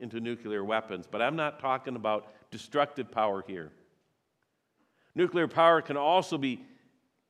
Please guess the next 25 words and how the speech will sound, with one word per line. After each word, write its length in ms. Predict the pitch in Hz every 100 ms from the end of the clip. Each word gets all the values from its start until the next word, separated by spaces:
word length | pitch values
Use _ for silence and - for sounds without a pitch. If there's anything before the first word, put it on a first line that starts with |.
| _ -
be 80 | 127
used 300 | 151 147 -
for 120 | 117
good, 400 | 127 135 92 - - _ _ _ _ _ _ _ _ -
to 80 |
provide 440 | 127 131 139 143 127
carbon-free 680 | 151 156 147 139 - 147 139
energy 400 | 151 143 120 117
for 220 | - 113
our 100 | 107
homes 400 | 127 131 123 113
and 100 | 104
lives. 560 | 110 120 117 101 - - _ _ _ _ _ _ _
You 60 | 107
know, 60 | 110
Prairie 380 | - 143 131
Island 320 | 127 131 127 113
does 180 | 113
it 120 | 113 -
just 200 | 113 -
down, 360 | 120 117 101 - _ _ _
just 160 | 127 123
down 220 | 131 120
the 80 | 107
river. 340 | 123 131 92